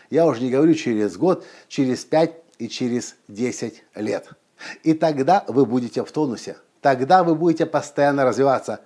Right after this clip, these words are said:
И вот в этом случае, когда вы каждый день в себя вкладываете, инвестируете, новое узнаете, новые знания, навыки получаете, в этом случае – и только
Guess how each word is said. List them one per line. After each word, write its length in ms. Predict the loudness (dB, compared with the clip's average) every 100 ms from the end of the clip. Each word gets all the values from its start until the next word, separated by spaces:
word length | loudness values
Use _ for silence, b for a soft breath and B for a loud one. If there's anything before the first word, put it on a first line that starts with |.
| b b -10
И 80 |
вот 180 | -8 -6
в 60 | -6
этом 300 | -4 -2 -2
случае, 440 | -2 -4 -4 -12 B B -6
когда 280 | 2 4
вы 80 | 4
каждый 500 | 2 0 2 2 0
день 220 | 0 0
в 40 | -2
себя 260 | -4 -4
вкладываете, 580 | -2 0 0 0 -6 -8 -6
инвестируете, 720 | -2 -4 -2 0 0 0 -8 B B
новое 360 | -2 4 6 6
узнаете, 560 | 4 0 2 0 0 -2
новые 400 | 0 2 0 B B B
знания, 380 | -6 -2 0 4
навыки 260 | 4 2 0
получаете, 720 | -6 -6 0 2 2 -2 -10 -10
в 140 | -8
этом 240 | -6 -8
случае – 500 | -6 -6 0 0 0 B B _
и 100 | -12
только 720 | -12 -4 4 4 4 -4 -8